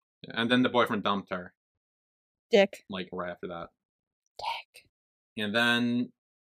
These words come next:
Speaker 1: Vilda asks what happened with Wilhelm's brother, and Nora starts from the beginning. She starts to explain that, "Hey, I'm dating Wilhelm," to Ava and Chris, but they already, they're like, Yeah, we
Speaker 2: <laughs>
Speaker 1: already
Speaker 2: They're like, "Come on, you're not subtle." <laughs>
Speaker 1: Yeah, no.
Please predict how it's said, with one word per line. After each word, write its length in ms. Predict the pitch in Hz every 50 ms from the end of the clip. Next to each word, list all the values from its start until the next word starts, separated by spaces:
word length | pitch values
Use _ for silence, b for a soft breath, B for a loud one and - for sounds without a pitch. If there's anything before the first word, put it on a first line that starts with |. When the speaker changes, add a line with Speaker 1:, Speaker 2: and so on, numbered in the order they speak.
| _ _
Speaker 1:
Vilda 240 | 95 120 123 127 123
asks 160 | 120 113 113
what 120 | 113 101
happened 340 | - 120 117 120 113 110 107
with 140 | 104 98 -
Wilhelm's 340 | 110 110 104 107 98 95 95
brother, 300 | - 170 175 175 175 175
and 200 | 156 120 110 107
Nora 440 | 110 110 113 113 113 113 117 113 - _ _ _ _
starts 360 | - - - 131 135 139 135 -
from 180 | 139 131 127
the 80 | 123 120
beginning. 480 | 107 107 107 110 110 107 107 110 110 - _ _ _ _ _ -
She 240 | - - 131 131 127
starts 500 | 113 110 - - - 165 151 156 151 160
to 40 | 175
explain 340 | 151 - - 147 139 131 127
that, 140 | 120 113 110
"Hey, 300 | 127 123 117 110 110 110
I'm 200 | 113 110 110 107
dating 280 | 110 107 107 104 101
Wilhelm," 400 | 101 110 107 104 101 101 101 104 101 -
to 340 | 107 98 98 98 95 104 - -
Ava 200 | 104 104 98 98
and 140 | 98 98 95
Chris, 320 | - 135 127 127 123 - -
but 260 | 104 98 98 98 98 _ _ _ _ _ _ -
they 200 | 101 101 101 101
already, 360 | 98 98 98 95 95 101 98 - -
they're 100 | 98 92
like, 140 | 92 95 -
Yeah, 140 | - -
we 100 | - -
Speaker 2:
<laughs> 80 | - -
Speaker 1:
already 160 | 311 294 262
Speaker 2:
They're 140 | 277 285 277
like, 180 | 277 277 269 -
"Come 200 | - 294 247 233
on, 180 | 214 208 214
you're 100 | 226 233
not 160 | 240 240 294
subtle." 480 | - - - 226 220 208 202 202 208 B B
<laughs> 40 | B B B 349 359 370 - - _ 381 381 - -
Speaker 1:
Yeah, 240 | 113 107 98 95 98
no. 280 | 101 98 92 92 90